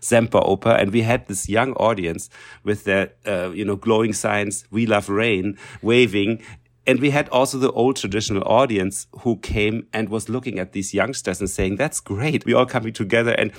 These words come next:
so you need to know exactly what your toolbox is. And I think that's, for me, a lot of fun.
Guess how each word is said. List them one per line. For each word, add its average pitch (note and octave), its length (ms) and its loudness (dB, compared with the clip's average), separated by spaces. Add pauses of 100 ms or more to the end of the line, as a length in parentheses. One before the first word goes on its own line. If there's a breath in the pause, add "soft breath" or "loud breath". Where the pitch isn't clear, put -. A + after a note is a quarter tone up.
so - 180 0
you C3 160 4
need C#3+ 260 2
to C#3 100 0
know A2 280 4
exactly - 480 -2
what G#2 180 -4
your G2 80 0
toolbox - 640 0
is. - 260 -10
And G2 180 -4
I G2+ 80 -2
think A2 220 -2
that's, B2+ 240 0
for A2 140 2
me, G#2 220 0
a G2 60 0
lot G2 140 0
of F#2+ 100 -6
fun. F#2+ 520 -2